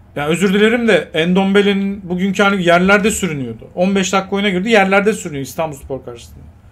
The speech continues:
Özür dilerim, böyle bir oyuncuya kenetlenmeyeceğim. Özür dilerim. Tete ile kenetlenmeyeceğim. Onlar Galatasaray'la kenetlenirse bakarız.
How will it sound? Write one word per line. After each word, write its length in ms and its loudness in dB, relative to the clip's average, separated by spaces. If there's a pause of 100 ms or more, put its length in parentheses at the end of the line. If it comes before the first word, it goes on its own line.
(580)
Özür 320 4
dilerim, 340 2
böyle 260 4
bir 60 4
oyuncuya 640 2 (200)
kenetlenmeyeceğim. 800 0 (600)
Özür 280 -2
dilerim. 320 -8 (760)
Tete 260 4
ile 160 2
kenetlenmeyeceğim. 760 0
Onlar 260 2
Galatasaray'la 720 2 (360)
kenetlenirse 800 0 (160)
bakarız. 560 0